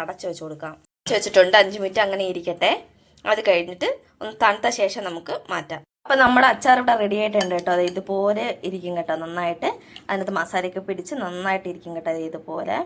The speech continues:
നല്ല അരപ്പൊക്കെ പിടിച്ചിരിക്കും കേട്ടോ. അപ്പോൾ ഒന്ന് അ-, അടച്ച് വയ്ക്കുന്നതുകൊണ്ട് നന്നായിട്ട് തീ ചെറിയൊരു ചൂടിലിരുന്നിട്ട് അരപ്പൊക്കെ നന്നായിട്ട് പിടിക്കും. കാരണം നന്നായിട്ട് വെയിലത്തിരുന്ന് ഉണങ്ങിയതാണ്.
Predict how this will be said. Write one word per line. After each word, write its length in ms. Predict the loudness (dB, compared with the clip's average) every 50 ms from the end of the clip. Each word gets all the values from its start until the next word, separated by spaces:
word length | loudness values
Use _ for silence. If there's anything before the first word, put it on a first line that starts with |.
| -8 -14 -20 _ _ _ _ _ _ _ -8 -6
നല്ല 160 | -2 0 2 2
അരപ്പൊക്കെ 300 | 2 0 -2 -4 -8 -8 -8 -10
പിടിച്ചിരിക്കും 420 | -8 -6 -6 -6 -6 -6 -8 -6 -6
കേട്ടോ. 220 | -6 -6 -6 -8 -10 -10 -14 -20 -20 _ _ _
അപ്പോൾ 140 | _ 0 0 0
ഒന്ന് 200 | 0 0 -2 -2 -2 0 2 4 4 4 2 2 2 2 2
അ-, 240 | 4 4 4 4 2 2
അടച്ച് 240 | 0 -2 -4 -6 -8 -8
വയ്ക്കുന്നതുകൊണ്ട് 440 | -6 -6 -6 -6 -6 -6 -6 -6 -6 -6
നന്നായിട്ട് 360 | -4 -4 -4 -4 -6 -6 -6 -6 -6 -6 -6 -6
തീ 80 | -8 -6 -6 -4 -4 -2 -4 -4 -4 -6
ചെറിയൊരു 460 | -6 -6 -6 -6 -8 -8 -8 -8 -10 -10 -10
ചൂടിലിരുന്നിട്ട് 680 | -8 -8 -8 -8 -8 -8 -8 -6 -8 -8 -10 -8 -8 -10 -10 -12 -16 -20 -20 _ _ 0 2
അരപ്പൊക്കെ 320 | 2 0 -2 -4 -4 -4 -4
നന്നായിട്ട് 360 | -6 -6 -6 -6 -8 -8 -8 -10
പിടിക്കും. 280 | -12 -12 -10 -10 -8 -2 0
കാരണം 240 | 0 0 0 0 -4 -6
നന്നായിട്ട് 400 | -6 -4 -4 -4 -4 -4 -4 -4 -4 -4
വെയിലത്തിരുന്ന് 480 | -4 -4 -6 -6 -8 -8 -6 -6 -4 -4
ഉണങ്ങിയതാണ്. 580 | -4 -4 -6 -4 -4 -2 -2 -2 -4 -4 -4 -6